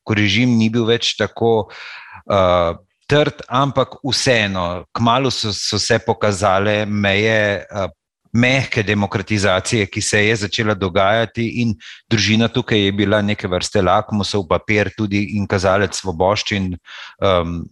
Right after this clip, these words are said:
v slovenski družbi nasploh in je tudi orala ledino, da tako rečem. Uredniki,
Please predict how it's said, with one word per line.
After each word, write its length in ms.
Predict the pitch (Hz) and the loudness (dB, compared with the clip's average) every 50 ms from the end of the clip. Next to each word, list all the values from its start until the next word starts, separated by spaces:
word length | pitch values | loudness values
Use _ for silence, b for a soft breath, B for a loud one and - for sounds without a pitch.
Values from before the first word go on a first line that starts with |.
| - - 98 92 | -14 -14 -6 -2
v 120 | 101 98 95 | 0 0 0
slovenski 480 | - - 104 98 104 104 - - - 107 | 0 0 0 0 0 0 0 0 -2 0
družbi 420 | 98 104 110 113 101 98 101 101 | 0 0 0 0 0 0 0 0
nasploh 500 | 92 90 90 - - - 113 110 - - | 0 0 -2 -2 0 0 0 0 0 0
in 120 | 110 107 | 0 0
je 40 | 107 - | 0 0
tudi 240 | - 135 123 123 120 - B B B B | 0 0 0 0 -2 -2 B B B B
orala 520 | - 104 95 95 101 95 95 113 120 113 101 | 0 0 2 2 4 4 4 2 2 2 2
ledino, 520 | 95 92 92 82 76 90 90 85 87 90 | 0 0 -2 -2 -2 -4 -4 -4 -6 -6
da 140 | 85 90 90 | -4 -4 -4
tako 260 | - - 92 - 98 90 | -4 -4 -4 -2 0 0
rečem. 340 | 90 82 - - 101 95 92 | 0 0 0 -2 -4 -4 -4
Uredniki, 840 | 85 92 101 104 107 104 92 101 107 107 104 - - 120 120 113 | -4 -4 -2 0 0 0 0 2 0 0 0 0 0 0 2 0